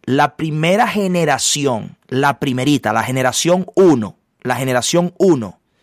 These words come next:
de nosotros los mestizos o mulatos, fueron huérfanos.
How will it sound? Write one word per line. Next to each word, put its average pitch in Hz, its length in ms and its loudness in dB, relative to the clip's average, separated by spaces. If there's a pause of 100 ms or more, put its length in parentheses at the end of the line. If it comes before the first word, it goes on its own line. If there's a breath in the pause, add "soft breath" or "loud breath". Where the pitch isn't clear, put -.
(440)
de 139 200 0
nosotros 156 640 0
los 143 180 -2
mestizos 147 640 -2
o 147 60 2
mulatos, 131 560 -2 (480 soft breath)
fueron 156 380 0
huérfanos. - 640 -6